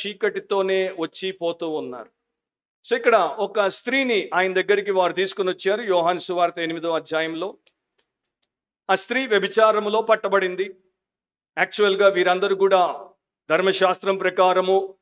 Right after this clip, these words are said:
నడుచుకునేటువంటి వారు, పరిసయ్యులు, శాస్త్రులు, సద్దుకయ్యులు. ఈ శాస్త్రులు, పరిసయ్యులు వ్యభిచారమందు పట్టబడినటువంటి స్త్రీని రాళ్లతో కొట్టి చంపాలి, ఆ ప్రకారమే వారు చేసి ఉండేవారు. కానీ బోధకుడు దేవాలయంలో ఉన్నాడు, బోధకుడు బోధిస్తున్నాడు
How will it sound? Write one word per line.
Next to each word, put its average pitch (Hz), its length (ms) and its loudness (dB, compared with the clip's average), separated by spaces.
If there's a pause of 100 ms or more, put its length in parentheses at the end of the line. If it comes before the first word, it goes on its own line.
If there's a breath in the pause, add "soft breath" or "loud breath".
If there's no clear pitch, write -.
(160)
నడుచుకునేటువంటి 185 840 0
వారు, 180 260 2
పరిసయ్యులు, 185 580 -2
శాస్త్రులు, 185 540 -2
సద్దుకయ్యులు. 185 680 -2 (880)
ఈ 170 60 -2
శాస్త్రులు, 196 500 0
పరిసయ్యులు 202 540 2
వ్యభిచారమందు 196 640 2
పట్టబడినటువంటి 196 800 0
స్త్రీని 202 420 0
రాళ్లతో 196 480 2
కొట్టి 196 240 -4
చంపాలి, 196 640 0
ఆ 180 80 4
ప్రకారమే 190 580 0
వారు 185 280 2 (120)
చేసి 214 200 -2
ఉండేవారు. 190 680 0 (300 soft breath)
కానీ 226 180 2
బోధకుడు 254 480 2
దేవాలయంలో 214 680 4
ఉన్నాడు, 170 380 0
బోధకుడు 226 500 2
బోధిస్తున్నాడు 190 840 0